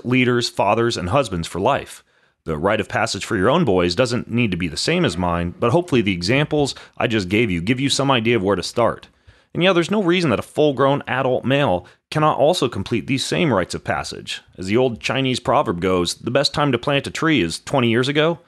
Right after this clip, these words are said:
or today." While women naturally go through rites of passage to womanhood that are deeply rooted in their physical and psychological makeup, such as the onset of menstruation or giving birth to a first child, the same process for men is notoriously absent.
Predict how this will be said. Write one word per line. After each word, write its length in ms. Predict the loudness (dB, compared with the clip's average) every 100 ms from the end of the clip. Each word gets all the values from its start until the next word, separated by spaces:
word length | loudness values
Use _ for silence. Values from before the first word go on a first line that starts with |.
| _ -10
or 120 | -4
today." 460 | 0 2 0 -4 _ _ _ _ _
While 200 | -2 0
women 420 | 2 2 4 2 2
naturally 400 | 0 -2 -4 -2
go 180 | -2
through 200 | 0 0
rites 260 | 0 0 -2
of 80 | -4
passage 440 | -2 -2 -2 -2
to 80 | 0
womanhood 580 | 2 2 2 0 -2 0
that 100 | 0
are 80 | 0
deeply 460 | -2 -8 -2 0
rooted 300 | 2 4 2
in 60 | 0
their 140 | -2
physical 580 | -4 -2 0 2 2 2
and 280 | 0 -4 -8 -4
psychological 640 | 0 0 2 0 0 0
makeup, 440 | 0 0 -2 -4
such 180 | -4 -2
as 100 | -2
the 120 | -2
onset 420 | 0 0 0 0 -2
of 60 |
menstruation 760 | -2 -2 0 2 2 0 0 -2
or 120 | -6 -14 -10 -4
giving 240 | 0 2
birth 260 | 4 2 0
to 100 | -2
a 40 |
first 260 | 0 -4 -2
child, 480 | 0 2 2 -2 -8 _ _
the 120 | -4
same 260 | 0 0 0
process 460 | 2 2 2 -2 -2
for 100 | -2
men 460 | 2 2 0 -4
is 400 | -4 -4 -4 -6
notoriously 560 | -4 -4 0 0 0 0
absent. 460 | 0 -2 -8 -14